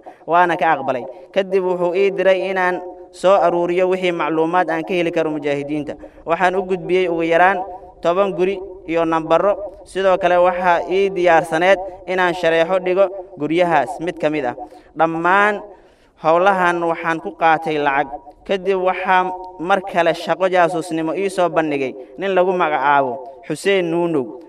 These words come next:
waana ka aqbalay. Waxaana la i soo qabtay iyadoo waxba aan la qabanin. Shaqooyinkaasna waxaan ku qaatay lacag. Eedeysanaha lixaad, Cabdiqaadir Xuseen Cabdi, oo loo yaqaano Gobol,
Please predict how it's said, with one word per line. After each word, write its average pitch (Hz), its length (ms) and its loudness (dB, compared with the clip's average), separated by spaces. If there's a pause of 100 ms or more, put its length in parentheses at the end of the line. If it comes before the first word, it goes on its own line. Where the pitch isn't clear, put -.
waana 170 320 4
ka 156 120 0 (100)
aqbalay. 127 320 -4 (340)
Waxaana 180 480 2 (260)
la 156 80 -4
i 165 100 -4
soo 196 260 0
qabtay 156 340 -4 (500)
iyadoo 185 400 2
waxba 175 320 0
aan 156 200 -2
la 156 60 0
qabanin. 143 400 -2 (440)
Shaqooyinkaasna 165 1000 0 (300)
waxaan 170 400 0
ku 214 160 -6
qaatay 156 440 2
lacag. 147 300 -2 (1080)
Eedeysanaha 175 760 2
lixaad, 160 400 4 (800)
Cabdiqaadir 170 720 2
Xuseen 175 400 -2
Cabdi, 147 280 -2 (440)
oo 156 80 0
loo 185 160 6
yaqaano 151 420 4
Gobol, 143 280 0